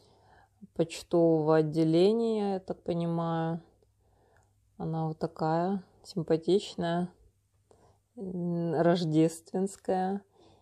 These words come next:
И здесь написано, когда ты последний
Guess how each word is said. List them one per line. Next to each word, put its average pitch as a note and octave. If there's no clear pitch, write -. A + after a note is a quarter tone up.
И G3+
здесь F#3
написано, E3+
когда E3+
ты F3
последний E3